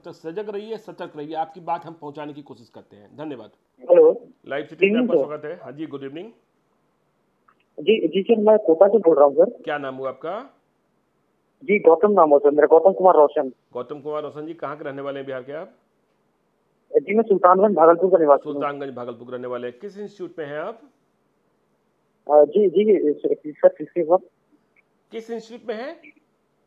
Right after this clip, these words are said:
Speaker 2: जी, मैं एलएन में पढ़ता हूँ सर।
Speaker 1: एलएन में पढ़ता हूँ। क्या कहना चाहते हैं आप बिहार सरकार से? क्या, क्या मांग रख रहे हैं?
Speaker 2: जी, सर, यहाँ थोड़ा सा प्रॉब्लम ये है कि सर, मतलब, आधे से ज्यादा hostel खाली हो चुके हैं और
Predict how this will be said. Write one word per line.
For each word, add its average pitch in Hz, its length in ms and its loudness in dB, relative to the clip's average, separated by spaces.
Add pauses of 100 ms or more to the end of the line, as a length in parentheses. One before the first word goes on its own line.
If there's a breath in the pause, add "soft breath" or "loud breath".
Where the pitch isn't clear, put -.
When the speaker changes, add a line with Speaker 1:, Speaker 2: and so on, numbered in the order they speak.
(640)
Speaker 2:
जी, 180 160 2
मैं 175 400 2
एलएन 196 180 6
में 214 80 0
पढ़ता 147 240 2
हूँ - 80 4
सर। 143 180 4
Speaker 1:
एलएन 196 180 -6
में 170 160 -8
पढ़ता 131 200 -12
हूँ। 135 200 -12
क्या 285 160 -4
कहना 214 280 -4
चाहते 156 320 -8
हैं 147 80 -8
आप 135 120 -10
बिहार 139 220 -6
सरकार 123 280 -12
से? 131 120 -20
क्या, 185 280 -8 (540)
क्या 185 140 -4
मांग 147 200 -6
रख 110 260 -16
रहे 95 100 -18
हैं? 92 180 -20 (100)
Speaker 2:
जी, 233 340 -4 (240)
सर, - 420 2
यहाँ 202 220 4
थोड़ा 202 260 4
सा 214 120 2
प्रॉब्लम 175 680 2
ये 214 80 6
है - 60 2
कि 220 140 -4
सर, 220 220 4 (360)
मतलब, 190 460 2
आधे 151 240 6
से 202 120 2
ज्यादा 202 240 8
hostel 170 360 4
खाली 180 300 4
हो 202 100 2
चुके 196 280 -2
हैं 196 60 6
और 196 140 2